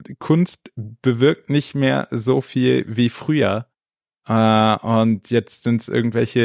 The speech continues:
Influencer, die mit einer Kamera reden und ihre, ihre Meinung zu allem irgendwie raushauen. Keine Ahnung, also in meiner Romantik war es ja immer so, dass zum Beispiel jetzt ganz konkret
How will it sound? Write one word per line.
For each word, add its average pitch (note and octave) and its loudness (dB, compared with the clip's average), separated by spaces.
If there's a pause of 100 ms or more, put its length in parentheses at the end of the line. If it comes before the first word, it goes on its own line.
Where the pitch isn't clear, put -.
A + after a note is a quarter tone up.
Influencer, A#2 -2
die G#2+ -2
mit A2 0
einer A2+ 0
Kamera G2+ 0
reden G2 -2 (360)
und G#2+ 0
ihre, G#2+ 2
ihre G#2 0
Meinung A2 0
zu - -10
allem G2+ -4
irgendwie G2+ -4
raushauen. G2+ -2 (400)
Keine B2 0
Ahnung, A#2 2
also A2 0 (220)
in C3 0
meiner C#3+ 4
Romantik C#3+ 2
war C3+ 4
es C#3 0
ja C#3 0
immer C3 0
so, B2+ 0
dass B2 -2
zum C#3 -2
Beispiel C#3 2
jetzt C3 0
ganz C#3+ 0
konkret B2 -2